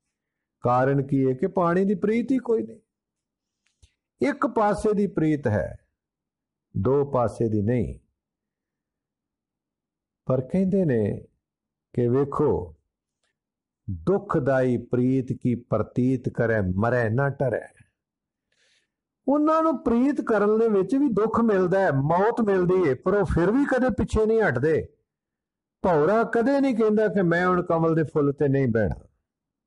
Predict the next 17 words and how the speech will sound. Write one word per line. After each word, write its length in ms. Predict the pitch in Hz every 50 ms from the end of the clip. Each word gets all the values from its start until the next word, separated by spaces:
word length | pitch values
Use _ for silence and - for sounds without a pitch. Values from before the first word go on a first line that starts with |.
| _ _ _ _ _ _ _ _ _ _ _ _ - _ _ _ _ _
ਮੱਛੀ 320 | 117 131 139 143 - 175 160
ਕਦੇ 300 | - 151 143 143 160 165
ਨਹੀਂ 160 | 160 160 151
ਕਹਿੰਦੀ 300 | 147 147 147 147 147 147
ਕਿ 100 | 135 143
ਮੈਂ 240 | 135 131 135 131 127
ਹੁਣ 160 | 131 127 123
ਪਾਣੀ 360 | 120 - 120 117 117 117 117
'ਚ 60 | 107
ਵੜਨਾ 320 | 117 110 113 110 110 113 117
ਹੀ 100 | 113 110
ਨਹੀਂ। 160 | 113 113 - - _ _ _ _ _ _ _ _ _ _ _ _ _ _ _ _ _ _ _ _ _ _ _ _ _ _ _ _ -
ਨਹੀਂ, 460 | 101 104 117 98 - - 58 58 110 - - _ _
ਉਹਨਾਂ 280 | 117 120 135 151 151
ਦਾ 100 | 139 143
ਜੀਵਨ 480 | 131 107 107 131 143 143 131 120 92 -
ਹੈ। 240 | 50 - - -